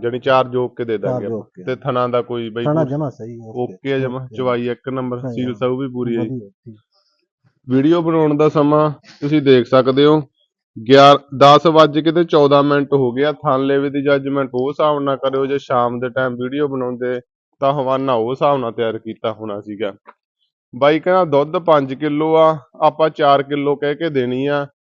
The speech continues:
Speaker 1: ਜੇ ਕੋਈ ਵੀਰ ਚਵਾਈ ਕਰਨੀ ਚਾਹੁੰਦਾ ਹੋਵੇ, ਚਵਾਈ ਵੀ ਕਰ ਸਕਦਾ। ਮੋੜ ਲਿਆ ਵੀਰ। ਬਾਕੀ ਨਵਾਂ ਹਾਣਾ, ਮੂੰਹ ਤੋਂ ਚਾਰ ਦੰਦ ਆ।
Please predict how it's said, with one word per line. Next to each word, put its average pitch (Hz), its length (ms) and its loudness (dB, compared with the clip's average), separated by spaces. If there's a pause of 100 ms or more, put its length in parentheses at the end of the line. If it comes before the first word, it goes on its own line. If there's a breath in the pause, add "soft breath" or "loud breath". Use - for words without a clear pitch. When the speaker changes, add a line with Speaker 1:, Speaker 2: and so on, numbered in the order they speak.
(140)
Speaker 1:
ਜੇ 143 300 0
ਕੋਈ 156 280 -4
ਵੀਰ 156 200 -2
ਚਵਾਈ 143 400 0
ਕਰਨੀ 147 360 0
ਚਾਹੁੰਦਾ 151 340 -2
ਹੋਵੇ, 156 180 -2
ਚਵਾਈ 135 380 0
ਵੀ 147 120 -6
ਕਰ 147 200 0
ਸਕਦਾ। 135 340 -2
ਮੋੜ 123 280 -6
ਲਿਆ 139 160 -2
ਵੀਰ। 139 300 -4 (460)
ਬਾਕੀ 147 280 0
ਨਵਾਂ 147 360 -2
ਹਾਣਾ, 139 340 -4
ਮੂੰਹ 139 220 -8
ਤੋਂ 156 140 -8
ਚਾਰ 127 320 -2
ਦੰਦ 123 320 -4
ਆ। 135 140 -2